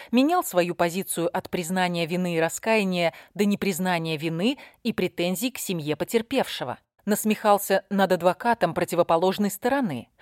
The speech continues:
высокомерно дерзил судье, эпатировал публику. Данное поведение, к сожалению, только ухудшило его и без того сложное положение.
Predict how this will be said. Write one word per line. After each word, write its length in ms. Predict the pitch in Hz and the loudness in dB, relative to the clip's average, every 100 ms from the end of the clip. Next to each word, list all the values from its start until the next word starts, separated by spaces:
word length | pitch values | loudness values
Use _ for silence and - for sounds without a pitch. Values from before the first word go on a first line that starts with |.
| - - | -20 -4
высокомерно 640 | 202 185 185 180 190 190 | -4 -2 -2 0 0 0
дерзил 420 | 185 190 180 185 208 | 0 0 0 0 0
судье, 600 | - 233 185 156 123 - _ - | 0 -4 -4 -4 -6 -8 _ -6
эпатировал 580 | 220 196 - 302 330 | -2 -2 0 2 2
публику. 680 | 320 202 165 160 147 160 156 _ _ - - | 0 -4 -2 -4 -4 -4 -4 _ _ -20 -14
Данное 400 | 175 196 196 190 | -2 0 2 0
поведение, 640 | 185 185 190 190 269 196 165 | 0 -2 -2 -2 0 0 -2
к 60 | |
сожалению, 580 | - 170 185 277 311 277 | -4 -2 0 -2 0 -2
только 300 | 269 269 - | -2 0 2
ухудшило 800 | 254 262 - - 294 - 175 160 | 0 -2 -2 0 0 -2 0 0
его 280 | 156 160 165 | 0 0 0
и 40 | |
без 180 | 156 - | 0 -2
того 260 | 180 220 | 0 0
сложное 560 | 285 - 170 190 208 208 | -2 -2 -2 0 0 0
положение. 800 | - 202 180 147 147 143 147 | 0 0 0 -2 -4 -2 -4